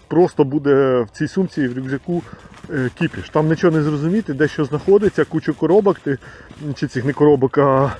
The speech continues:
е, пачок, одну береш, хочеш поміняти приманку на іншу, уже ту, щоб положити в ту пачку, ти її не можеш знайти, бо в тебе там просто,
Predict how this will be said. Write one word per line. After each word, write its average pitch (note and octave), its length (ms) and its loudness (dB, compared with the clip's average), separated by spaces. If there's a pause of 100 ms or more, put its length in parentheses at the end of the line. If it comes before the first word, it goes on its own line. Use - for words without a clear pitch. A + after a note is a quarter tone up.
(560)
е, B2+ 200 -4
пачок, G#3 400 0 (160)
одну C#3+ 260 2
береш, F3 460 2 (320)
хочеш E3 260 2
поміняти D#3+ 520 0
приманку D3 540 -2
на C#3+ 120 2
іншу, A3 460 4 (380)
уже D3 220 0 (340)
ту, G3+ 180 2
щоб E3 180 -2
положити E3 540 4 (560)
в - 40 -20
ту F#3 280 4 (220)
пачку, D#3+ 400 -2
ти E3+ 120 -4
її D3 120 -2
не D3+ 100 0
можеш D3+ 280 2
знайти, D#3+ 300 0
бо B3+ 100 2
в F3 60 -2
тебе C#3+ 200 2
там C#3 160 0
просто, C#3 500 2